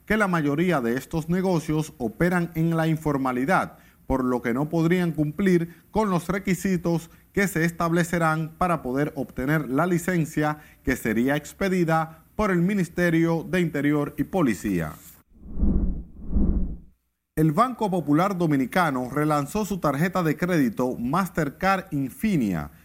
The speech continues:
con una nueva imagen y más beneficios para incrementar la retribución a los clientes por sus consumos en gastos fijos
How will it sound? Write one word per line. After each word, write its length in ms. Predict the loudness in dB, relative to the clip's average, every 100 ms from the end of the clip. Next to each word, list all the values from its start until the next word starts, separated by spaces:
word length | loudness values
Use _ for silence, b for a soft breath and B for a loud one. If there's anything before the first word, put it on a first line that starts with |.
| b _
con 220 | -4 -2
una 200 | 0 0
nueva 280 | 0 2 0
imagen 560 | 0 0 0 0 0 0
y 160 | 0
más 240 | 2 0 0
beneficios 800 | -2 0 0 0 0 -6 -6 -12 b b
para 200 | -2 -2
incrementar 640 | -2 -2 -2 -2 0 0 2
la 140 | 0
retribución 760 | 0 -2 0 0 0 2 0 0
a 80 | -2
los 160 | -2 -2
clientes 680 | 0 0 0 0 -2 -2 -6 B B
por 200 | -2 -2
sus 260 | -2 -4 -4
consumos 720 | -6 -4 -2 0 2 -2 -4
en 140 | -4
gastos 400 | 0 0 -2 -8
fijos 460 | -2 2 2 0 -4